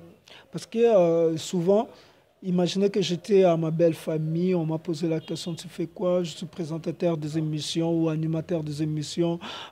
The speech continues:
euh, sur les nets. Je vis mon beau-père me regarder à un œil un peu, euh, inquiet. C'est comme s'il disait, mais ces garçons ici, c'est pas qu'il est voyou. Tu vois ?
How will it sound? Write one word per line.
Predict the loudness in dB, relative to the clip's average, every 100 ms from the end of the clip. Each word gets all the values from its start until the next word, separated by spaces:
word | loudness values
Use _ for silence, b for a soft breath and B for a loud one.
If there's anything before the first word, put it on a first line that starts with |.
| -6
euh, | -2 0 0 0 -2
sur | -4 -4 -2
les | -2
nets. | -2 0 0 2 0 0 b b b b b b _
Je | -2 2
vis | 4 4
mon | 4 4 2
beau-père | 2 0 2 2 4
me | 2
regarder | 2 0 0 0 2
à | 4
un | 4 2 2
œil | 4 6 4
un | 2
peu, | 2 6
euh, | 8 6 2 -2 0
inquiet. | -2 0 4 4 4 b b _
C'est | -4
comme | 0 2
s'il | 2 0 0
disait, | 0 6 6
mais | 6
ces | 2 0
garçons | 0 -2 -2 2
ici, | 2 0 -2
c'est | -2
pas | 0 0
qu'il | 4 4
est |
voyou. | 6 6 6 4 0 _ _ _ _ _ _ _ _ _ _ _ _ _
Tu | 0
vois ? | 4 4